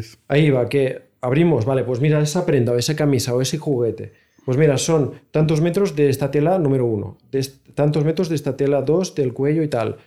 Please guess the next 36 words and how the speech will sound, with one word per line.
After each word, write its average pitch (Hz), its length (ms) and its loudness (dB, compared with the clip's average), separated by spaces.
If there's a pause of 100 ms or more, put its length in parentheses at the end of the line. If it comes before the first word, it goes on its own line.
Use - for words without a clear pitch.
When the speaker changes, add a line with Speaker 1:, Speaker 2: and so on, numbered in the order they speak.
(260)
Speaker 2:
eh, 131 240 0
X 151 320 -2
botones, 120 520 -2
la 117 120 -4
cremallera, 117 680 -2
y 143 80 -4
tú 151 100 -2
ya 156 140 2
pones 143 380 -2 (340)
el, 117 520 -6
las - 360 -10
existencias 123 580 -6
que 139 80 -4
necesitas 131 540 -4
para 110 160 -10
fabricarlo, 156 680 -6 (500)
puedes 143 300 2
poner 143 280 0
ahí 127 260 0
las 120 180 -2
pérdidas, 170 480 -2
por 135 140 -4
ejemplo, 147 300 0
puedes 123 180 -2
poner 120 220 -4
la 120 100 0
mano 117 180 -4
de 135 120 0
obra, 160 260 0
se - 140 -8
tarda 117 240 -4
tanto 113 240 -6
en 117 80 -4
coser, 156 460 -2
planchar, 139 680 -4
limpiar, 120 500 -6